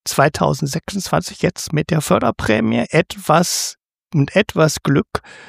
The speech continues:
reichen, um zweitausendsechsundzwanzig zum ersten Mal mehr in Deutschland produzierte Elektroautos zu haben als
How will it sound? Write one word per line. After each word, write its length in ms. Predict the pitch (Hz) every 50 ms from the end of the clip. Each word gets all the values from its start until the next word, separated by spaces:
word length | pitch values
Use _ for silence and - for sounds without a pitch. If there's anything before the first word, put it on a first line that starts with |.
| - - -
reichen, 640 | 131 113 123 139 151 180 226 220 - 151 139 160 180
um 180 | - 139 165
zweitausendsechsundzwanzig 1600 | 160 - - 127 123 165 - - 180 185 165 147 131 - - 165 - - - - 170 - - - 135 131 147 - - 151 - -
zum 200 | - - - -
ersten 420 | - 131 135 - - - - 147
Mal 400 | 147 147 147 151 151 170 214 214
mehr 460 | 147 139 135 143 147 151 170 190 202
in 160 | 175 156 131
Deutschland 380 | 131 143 - - - - 151 -
produzierte 480 | - 151 135 131 - - 160 - - 135
Elektroautos 640 | 131 143 - - - - 123 120 123 - - 147 -
zu 160 | - - 120
haben 180 | 135 139 - -
als 240 | - 127 143 - -